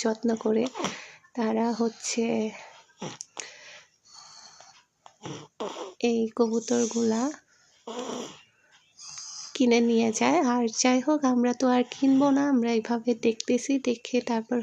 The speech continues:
হচ্ছে চলে আসলাম। এই পাশে হচ্ছে আরো কিছু কবুতর আছে, সুন্দর লাগতেছে দেখলাম, আর হচ্ছে তাই একটু ভিডিওটা করেই নিলাম, যেহেতু দেখতে আসছি আর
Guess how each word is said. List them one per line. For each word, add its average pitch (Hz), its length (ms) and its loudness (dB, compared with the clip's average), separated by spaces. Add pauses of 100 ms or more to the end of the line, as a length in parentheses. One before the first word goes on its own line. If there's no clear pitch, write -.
হচ্ছে 233 280 -4 (120)
চলে 240 320 2
আসলাম। 262 300 -4 (600)
এই 269 80 6 (100)
পাশে 254 260 0 (120)
হচ্ছে 247 360 -2 (240)
আরো 233 140 -2 (120)
কিছু 233 200 -4 (100)
কবুতর 240 420 0 (120)
আছে, 233 240 -4 (260)
সুন্দর 240 380 0 (140)
লাগতেছে 240 500 -2 (140)
দেখলাম, 247 380 0 (140)
আর 247 100 2 (100)
হচ্ছে 247 280 0 (100)
তাই 240 220 2
একটু - 180 -6 (140)
ভিডিওটা 233 460 -2 (120)
করেই 247 380 2
নিলাম, 247 260 0 (840)
যেহেতু 247 380 0 (1080)
দেখতে 240 280 -4 (120)
আসছি - 260 -4 (140)
আর 247 80 0